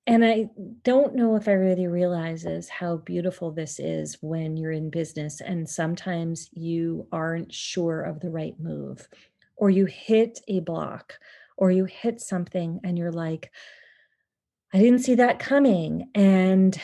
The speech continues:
and like we all do, we fight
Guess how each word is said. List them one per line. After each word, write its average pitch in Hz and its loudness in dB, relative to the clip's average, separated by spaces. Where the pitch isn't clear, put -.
and 202 6
like 233 4
we 294 6
all 269 2
do, 180 2
we 165 -4
fight - -2